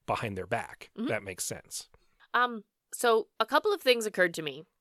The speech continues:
Speaker 1: Mm-hmm.
Speaker 2: Not chapter specific, but story specific. Every ministry has a duelist prime. Does it have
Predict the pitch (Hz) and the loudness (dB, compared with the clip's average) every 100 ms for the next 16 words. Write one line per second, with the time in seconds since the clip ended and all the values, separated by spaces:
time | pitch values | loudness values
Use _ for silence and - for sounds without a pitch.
0 | _ 131 120 143 - 240 254 - - 247 | _ -4 -2 -4 2 8 8 6 2 2
1 | 220 208 - 190 165 147 143 - 165 - | 2 0 0 0 0 0 -4 -2 -2 -4
2 | _ - - 233 175 151 - 156 131 110 | _ -6 4 8 8 4 -4 -8 -8 -12
3 | - _ _ _ - 247 330 320 254 254 | -12 _ _ _ -2 0 0 -2 -2 -2
4 | - 226 214 220 190 185 185 175 202 220 | -4 -4 -4 2 2 2 0 -2 -2 2
5 | 190 - - - - 214 208 117 110 208 | 2 0 -10 -16 0 4 4 2 -2 -12
6 | _ _ _ _ _ 180 165 175 - 165 | _ _ _ _ _ 0 2 -2 2 6
7 | 175 170 160 - | 6 4 0 -12